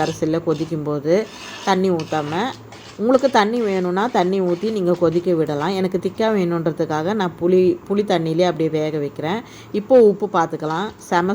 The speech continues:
சூப்பரா இருக்குது. அயிலை மீன் முக்கால் கிலோ இது மீன். இது ரெண்டு துண்டா போட்டிருக்கேன் நானு. இதுலயே ஒரு நாலு துண்டு வந்து வறுக்கிறதுக்கு எடுத்து வச்சுட்டேன். இப்போ இதை வந்து நம்ம கொதிக்குது நாலா பக்கமும், மீனை போட்டுக்கலாம்.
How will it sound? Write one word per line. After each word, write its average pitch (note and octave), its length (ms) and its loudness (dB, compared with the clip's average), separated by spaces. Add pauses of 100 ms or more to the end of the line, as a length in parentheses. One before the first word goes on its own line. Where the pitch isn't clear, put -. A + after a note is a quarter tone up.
சூப்பரா F#3 380 2
இருக்குது. D#3+ 400 -2 (1600)
அயிலை G#3 280 2
மீன் F#3+ 200 0
முக்கால் F3 300 0
கிலோ F3+ 260 2
இது D#3+ 200 0
மீன். D#3 280 -4 (680)
இது G3+ 180 4
ரெண்டு G#3 260 2
துண்டா F#3+ 220 4 (100)
போட்டிருக்கேன் D#3 520 -4
நானு. D3 240 -8 (200)
இதுலயே G#3 280 2
ஒரு F3 140 -2
நாலு F3 280 2
துண்டு F#3 240 2
வந்து E3+ 260 0
வறுக்கிறதுக்கு E3 540 -2
எடுத்து D#3 260 -4
வச்சுட்டேன். D3+ 420 -6 (920)
இப்போ B3 140 4 (100)
இதை G3 180 0
வந்து F3 180 -4 (100)
நம்ம F3 280 -2 (360)
கொதிக்குது F#3+ 540 0
நாலா E3 300 0
பக்கமும், E3 460 -6 (280)
மீனை G#3 320 0
போட்டுக்கலாம். D#3 500 -4